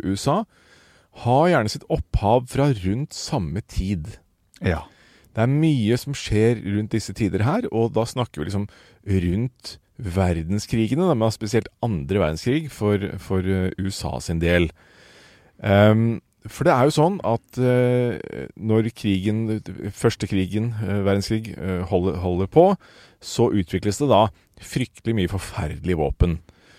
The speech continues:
Speaker 1: som, eh, som, eh, blant annet det brukes sennepsgass, eh, og, og slike ting. Og den, den, det er så horrible scener at, at, eh, man rett og slett, eh, går sammen som,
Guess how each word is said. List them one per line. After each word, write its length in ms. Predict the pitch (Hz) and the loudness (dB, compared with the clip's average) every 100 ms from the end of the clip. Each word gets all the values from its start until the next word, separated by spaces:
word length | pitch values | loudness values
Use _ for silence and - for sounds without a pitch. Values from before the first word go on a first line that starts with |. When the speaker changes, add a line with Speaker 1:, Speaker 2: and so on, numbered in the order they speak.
| _ - | _ -20
Speaker 1:
som, 540 | - - 85 87 87 | -12 -4 -2 0 0
eh, 180 | 90 87 | 0 -2
som, 480 | 92 - 92 87 87 | -6 -4 -2 -2 -2
eh, 160 | 85 82 | -2 -2
blant 240 | 82 90 | -2 -4
annet 220 | 82 69 | -4 -4
det 100 | 85 76 | -6 -6
brukes 380 | 76 - 69 | -6 -6 -10
sennepsgass, 960 | - - 110 101 90 - 98 - - - | -10 -6 -2 -2 -2 0 0 -2 -10 -8
eh, 420 | 82 87 85 85 - | -4 -2 0 -2 -4
og, 200 | 90 87 - | -2 -2 0
og 160 | 92 | -2
slike 240 | - 90 95 | 0 -2 0
ting. 180 | 170 196 - - | 0 0 -8 0
Og 80 | 107 | 2
den, 180 | 123 - | 2 -2
den, 180 | 101 117 | -4 -2
det 140 | - | 0
er 80 | 101 | 0
så 160 | - 123 | 2 -2
horrible 640 | - 151 110 85 80 107 | 0 0 0 -2 -2 -2
scener 480 | 143 113 73 101 131 | 0 0 0 0 0
at, 400 | 110 - - - 92 - _ | -2 -6 -8 -12 -12 -12 _
at, 380 | 95 104 _ - | -4 -4 _ -2
eh, 320 | 110 110 107 - | 2 4 2 -2
man 220 | 107 113 120 | -2 0 2
rett 180 | 90 | 0
og 60 | 98 | 0
slett, 380 | 107 - - - _ - | -2 -2 -8 -20 _ -6
eh, 280 | 101 95 - _ - - 110 | -2 -2 -6 _ -20 -16 -4
går 300 | 92 92 120 | 2 4 2
sammen 540 | - 87 76 117 143 - _ _ - _ _ | 0 -2 0 2 0 -4 _ _ -20 _ _
som, 400 | - - 95 113 | -8 0 0 0